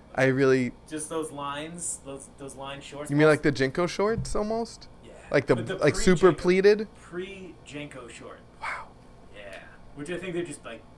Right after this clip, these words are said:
Speaker 2: dad's pants, but cut. <laughs>
Speaker 1: Yeah, why are you trying to bring that up?
Speaker 2: Because you wanna know
Speaker 1: Oh,
Speaker 2: why?
Speaker 1: wait, wait, wait, wait.
Speaker 2: You wanna
Speaker 1: Cut
Speaker 2: know why?
Speaker 1: shorts is in
Speaker 2: The cut shorts, like, just right above the ankle.
Speaker 1: Okay, I don't
Speaker 2: Yeah.
Speaker 1: think, I don't think it's a good idea,
Speaker 2: It's
Speaker 1: no.
Speaker 2: like a capri.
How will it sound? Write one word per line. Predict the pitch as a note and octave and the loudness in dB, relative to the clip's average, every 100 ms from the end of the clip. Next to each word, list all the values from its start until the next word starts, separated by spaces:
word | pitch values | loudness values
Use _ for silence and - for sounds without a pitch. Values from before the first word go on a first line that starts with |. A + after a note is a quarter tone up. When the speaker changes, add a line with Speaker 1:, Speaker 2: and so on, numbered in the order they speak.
| - - | -20 -16
Speaker 2:
dad's | G#2 - - - | -16 -14 -16 -16
pants, | G#2 - - | -18 -18 -18
but | - | -18
cut. | - - - - | -18 -18 -18 -20
<laughs> | - - - | -18 -10 4
Speaker 1:
Yeah, | F3 | 8
why | C3 B2+ D3 | 8 8 4
are | |
you | A#3 | 2
trying | - F4 | -2 -4
to | |
bring | F4+ F#4+ | -2 -2
that | G4 | -2
up? | G#4+ - - - | -4 -8 -12 -12
Speaker 2:
Because | F3 G#3+ G#3+ | -8 -6 -4
you | |
wanna | G#3+ A#3 | -6 -4
know | A#3+ | 2
Speaker 1:
Oh, | F#3+ | 8
Speaker 2:
why? | G3+ | 12
Speaker 1:
wait, | G#3+ | 12
wait, | G3+ F3+ E3 | 10 8 4
wait, | C#3 | 4
wait. | A#2+ | 2
Speaker 2:
You | E3 | 0
wanna | F3 | 4
Speaker 1:
Cut | G3+ | 4
Speaker 2:
know | - | 4
why? | |
Speaker 1:
shorts | G3+ F#3+ F#3+ | 2 2 0
is | D#3+ | -4
in | E3+ D#3+ D3+ C#3 | -2 -2 -4 -8
Speaker 2:
The | |
cut | - G3 | -10 -8
shorts, | G#3+ F#3 F#3+ | -6 -6 -8
like, | E3 | -8
just | E3 | -8
right | D#3+ D#3 | -6 -6
above | D3+ | -8
the | D3+ C3 | -10 -12
ankle. | - G2+ - - - - - - - - - - - - - - - - - | -12 -18 -20 -20 -20 -20 -20 -20 -20 -20 -20 -20 -20 -20 -20 -20 -18 -8 2
Speaker 1:
Okay, | F3+ C#3+ A#2 - | 4 6 4 6
I | D3 | 6
don't | D#3 | 6
Speaker 2:
Yeah. | D#3+ | 4
Speaker 1:
think, | D3 - | 0 2
I | |
don't | C#3 | 0
think | C3+ B2+ | 0 -4
it's | A#2 | -4
a | |
good | A2+ | -6
idea, | A2+ - | -6 -6
Speaker 2:
It's | - | -10
Speaker 1:
no. | - | -8
Speaker 2:
like | - - | -8 -10
a | |
capri. | - - D#3 | -16 -18 -18